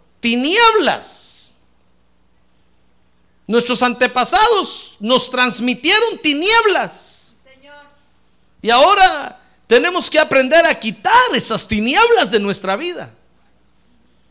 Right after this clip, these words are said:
Speaker 1: Por eso es que hemos venido al conocimiento del Evangelio. No crea usted que hemos venido, eh, al Evangelio para ahora dormirnos, hermano, que ya no hay más que hacer.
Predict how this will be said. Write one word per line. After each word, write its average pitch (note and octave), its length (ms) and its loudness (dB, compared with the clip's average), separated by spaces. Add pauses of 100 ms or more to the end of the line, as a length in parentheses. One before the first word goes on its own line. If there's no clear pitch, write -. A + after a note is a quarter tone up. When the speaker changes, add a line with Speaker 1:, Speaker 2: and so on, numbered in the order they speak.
Speaker 1:
Por G3+ 140 -2
eso D#4 220 0
es C#4+ 100 0
que D#4 80 -2
hemos C#4+ 220 -2
venido C4+ 300 2
al A#3+ 100 0
conocimiento A3+ 840 -2
del G#3 160 2
Evangelio. F#3 720 0 (880)
No G3+ 80 -8
crea C#4 160 2
usted C#4 260 2
que A3+ 380 0
hemos C4 220 2
venido, A#3+ 760 2 (1300)
eh, - 680 -14 (460)
al F3 160 -2
Evangelio G#3+ 600 -2
para E3 180 -2
ahora A#3 280 0
dormirnos, G#3 880 -2
hermano, A2+ 440 -16 (1200)
que E3 100 -2
ya G3+ 120 2
no B3+ 120 -2
hay C4+ 100 0
más C#4 320 0
que B3 120 -6
hacer. D#4 580 -6